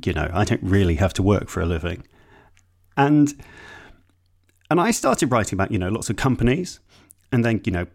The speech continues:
part of my job was writing about investors, you know, the big hedge fund guys. And as I was doing that, I started to get to know about this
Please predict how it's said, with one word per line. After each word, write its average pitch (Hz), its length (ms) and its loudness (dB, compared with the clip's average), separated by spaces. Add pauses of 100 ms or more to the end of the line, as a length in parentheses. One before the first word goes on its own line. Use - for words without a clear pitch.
(100)
part 104 180 -2
of 98 60 0
my 92 120 2
job 90 220 -2
was - 140 -4
writing 92 280 -2
about 92 220 0
investors, 110 560 -2
you - 60 -8
know, 98 140 -6
the - 140 -10
big 123 440 -2
hedge - 300 -2
fund 101 260 0
guys. - 520 -6 (1080)
And 165 120 2
as 196 140 0
I 123 80 0
was 156 100 2
doing 139 340 4
that, 92 140 -4
I 104 80 0
started 147 460 -2
to 135 100 -4
get - 420 -6
to 127 80 -2
know 113 120 2
about 95 300 -4
this - 260 -6